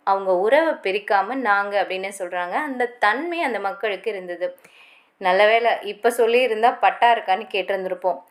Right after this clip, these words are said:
சரி, அஞ்சாவது பாடல் குறவர் இனத்தாரினுடைய பழக்க வழக்கத்தை பற்றிய பாடல். அவங்க குறவர் குலத்தை தவிர வேற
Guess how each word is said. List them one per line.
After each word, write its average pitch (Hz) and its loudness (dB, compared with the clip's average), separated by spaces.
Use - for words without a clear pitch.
சரி, 233 2
அஞ்சாவது 240 0
பாடல் 175 2
குறவர் 359 4
இனத்தாரினுடைய 202 2
பழக்க 233 2
வழக்கத்தை 190 -2
பற்றிய 175 -6
பாடல். 180 2
அவங்க 233 4
குறவர் 269 4
குலத்தை 202 2
தவிர 175 2
வேற 214 0